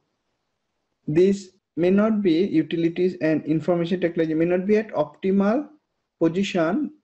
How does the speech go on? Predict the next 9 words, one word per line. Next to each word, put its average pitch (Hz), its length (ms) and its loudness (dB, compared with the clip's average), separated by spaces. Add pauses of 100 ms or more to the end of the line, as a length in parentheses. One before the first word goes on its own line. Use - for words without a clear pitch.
for 160 260 0
initiating 156 720 0
new 156 200 2
long 127 340 -4
trades, - 420 -14 (960)
because 180 300 2
we 175 140 6
are 180 80 4
not 185 360 -2